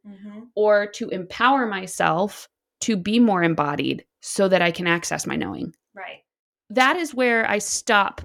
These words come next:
Speaker 2: being coherent because I don't know the answer to that. I don't know that I will ever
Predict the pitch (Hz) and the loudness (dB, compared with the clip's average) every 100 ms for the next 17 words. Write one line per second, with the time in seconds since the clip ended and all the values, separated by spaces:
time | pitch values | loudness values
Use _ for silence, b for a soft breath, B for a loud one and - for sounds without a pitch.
0 | - 214 196 180 165 180 151 147 98 80 | -12 -8 -6 -6 -8 -10 -10 -12 -12 -12
1 | - - 180 175 170 151 170 156 160 151 | -12 -14 -10 -6 0 0 0 -2 -2 -4
2 | 139 143 143 - - - - - - _ | -4 -6 -6 -10 -10 -8 -6 -8 -12 _
3 | _ _ _ - 165 160 151 151 175 180 | _ _ _ -4 -2 -2 -2 -4 -4 -2
4 | 240 339 523 | -2 -2 -4